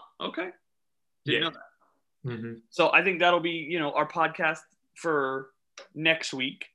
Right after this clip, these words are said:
Speaker 1: Um, you know, we'll
Speaker 2: Yeah.
Speaker 1: kind of spend this week watching it, diving into it. We don't talk about the, the movies before we get on these podcasts.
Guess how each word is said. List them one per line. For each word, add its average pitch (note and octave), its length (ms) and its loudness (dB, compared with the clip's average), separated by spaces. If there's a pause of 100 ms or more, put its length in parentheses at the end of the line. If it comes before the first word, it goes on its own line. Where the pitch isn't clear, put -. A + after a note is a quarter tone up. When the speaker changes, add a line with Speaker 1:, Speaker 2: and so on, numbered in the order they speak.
(280)
Speaker 1:
Um, C3 420 0
you C#3 80 -8
know, B2 80 -10
we'll A#2+ 120 -2
Speaker 2:
Yeah. - 40 -2
Speaker 1:
kind C3+ 220 -8
of B2 160 -8
spend C#3 340 -4
this C3 100 -10
week C#3 160 -4
watching C3 380 2
it, C3 140 -6
diving B2+ 260 4
into B2+ 240 -4
it. B2+ 140 -6 (260)
We E3+ 120 0
don't G3+ 220 4
talk D#3+ 280 2
about E3 480 0
the, C3+ 300 0
the C3 120 -4
movies E3+ 640 -2 (260)
before D3+ 800 0
we D#3+ 120 -4
get E3 160 0
on E3+ 80 -2
these F3 140 -6
podcasts. F3 580 -2